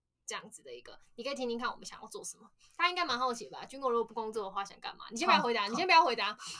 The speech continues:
Speaker 2: 躺-，躺着，
Speaker 1: 好。
Speaker 2: 躺着。
Speaker 1: <laughs> 你不要这样躺着。
Speaker 2: <laughs>
Speaker 1: 但我先讲，就是为什么，呃，我会想要聊这个话题，是因为 Jingle 前几天突然叫我去考那个M B A，然后我就问他说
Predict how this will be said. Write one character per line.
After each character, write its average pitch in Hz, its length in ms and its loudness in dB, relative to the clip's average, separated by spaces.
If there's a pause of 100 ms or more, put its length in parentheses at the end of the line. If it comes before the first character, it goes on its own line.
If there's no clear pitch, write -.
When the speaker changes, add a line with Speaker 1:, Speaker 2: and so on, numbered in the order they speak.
(120)
Speaker 2:
躺-， - 180 -14
躺 170 40 -10
着， - 80 -14
Speaker 1:
好。 180 100 -12 (140)
Speaker 2:
躺 165 140 -14
着。 175 120 -8
Speaker 1:
<laughs> 359 560 0
你 339 100 -2
不 330 60 4
要 427 60 10 (100)
这 381 60 -2
样 349 160 0
躺 220 240 -6
着。 170 100 -4 (120)
Speaker 2:
<laughs> 208 140 0
Speaker 1:
但 392 140 6
我 262 100 4
先 302 240 -2
讲， 220 280 -2
就 247 100 -8
是 285 100 -6
为 302 140 0
什 240 100 -6
么， - 200 -16 (180)
呃， 208 180 -6
我 202 100 -6
会 247 100 0
想 247 140 -4
要 208 40 0
聊 - 220 -6
这 214 100 -10
个 302 60 -8
话 180 180 -8
题， - 220 -16
是 339 100 -8
因 339 80 -4
为 339 80 -2
Jingle 240 600 -4
前 233 200 -8
几 247 140 -10
天 208 240 -10 (280)
突 269 100 -4
然 208 240 -2
叫 - 160 -2
我 208 80 -8
去 220 140 -10
考 - 320 -14
那 202 120 -14
个 - 360 -14
M 214 180 -12
B 208 260 -8
A， 190 200 -6 (380)
然 226 120 0
后 240 60 -2
我 220 40 -4
就 240 140 -4
问 254 100 -4
他 240 180 -2
说 214 540 -4